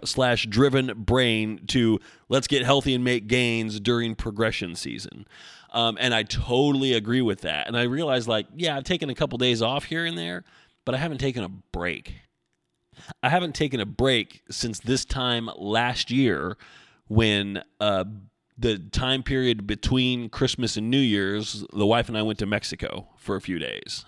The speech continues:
<laughs> and just hung, and that was, that was four days. That was four days out of the gym. Um, you know, two, two of those days were travel days. So I think we, uh, we might have spent three entire days there, like, travel.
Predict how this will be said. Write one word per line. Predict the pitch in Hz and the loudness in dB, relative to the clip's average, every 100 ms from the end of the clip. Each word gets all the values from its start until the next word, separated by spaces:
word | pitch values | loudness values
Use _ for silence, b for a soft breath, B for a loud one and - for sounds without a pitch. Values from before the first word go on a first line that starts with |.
| - | -10
<laughs> | 123 - | -6 -2
and | 123 117 | 0 0
just | 107 - B B B B | -4 -6 B B B B
hung, | 113 113 | -2 0
and | 101 120 | 2 2
that | 123 | 2
was, | 120 107 107 | 0 -6 -6
that | 123 | -4
was | 127 | -2
four | - - 135 | -2 4 4
days. | 113 104 67 67 - - _ _ _ _ _ _ _ _ - | 6 2 0 -6 -10 -14 _ _ _ _ _ _ _ _ -6
That | - | -2
was | 123 | 0
four | - 143 147 | 2 4 6
days | 143 131 | 4 4
out | 131 | 2
of | 143 | 0
the | 127 | 2
gym. | 117 110 104 110 B B B - | 2 2 0 -6 B B B 0
Um, | 110 104 98 95 92 | 4 4 4 0 0
you | 107 | 2
know, | 98 101 101 _ - | 0 -2 -14 _ 0
two, | 143 143 | 4 4
two | 120 - | 2 2
of | 151 | 4
those | 135 120 | 4 4
days | 131 113 | 2 2
were | 107 | -2
travel | - 123 113 101 | 0 2 2 0
days. | 92 82 82 110 - - | -4 -4 -6 -8 -8 -8
So | - 110 | -4 -4
I | 131 | -4
think | 175 - | -6 -12
we, | - - _ _ b b b b _ _ _ - | -16 -20 _ _ b b b b _ _ _ -4
uh, | - 233 | 0 0
we | 240 | 0
might | 233 | 0
have | 208 | 0
spent | 170 123 | -2 -2
three | - 170 151 | 0 2 2
entire | 131 - 123 110 95 | 0 0 2 2 0
days | 85 69 92 | -2 -2 -6
there, | - 65 50 | -8 -8 -8
like, | 60 95 - | -8 -8 -2
travel. | - 139 135 131 123 | 2 4 4 4 2